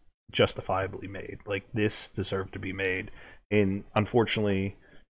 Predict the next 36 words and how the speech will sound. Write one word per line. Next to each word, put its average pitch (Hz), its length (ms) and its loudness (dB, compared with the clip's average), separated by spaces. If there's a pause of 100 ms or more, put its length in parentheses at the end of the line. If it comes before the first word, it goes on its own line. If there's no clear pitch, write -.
(1000)
with 110 160 6
the - 80 4
way 101 160 8
it 95 60 4
looks 98 180 0
like 95 140 2
the - 80 -4
box 98 360 0
office - 360 0
and 95 60 -2
the 92 60 -2
budget, 98 360 4
like, - 460 -10 (280)
studios 101 420 2
are 98 40 -2
gonna 95 80 0
be 95 100 -2
less 92 300 -2
likely 92 320 -2
to 90 80 -8
take - 220 -4
chances - 460 -6
like 92 200 -6
this - 480 -6 (180)
moving 95 280 0
forward, 95 540 -4
even 101 280 -2
though 95 420 -4
an 98 140 -4
excellent 98 400 -6
product 95 500 -4 (640)
was 92 180 -4
made. 92 300 -4
But 98 240 -8 (440)
it's - 120 2
unfortunate. 123 560 6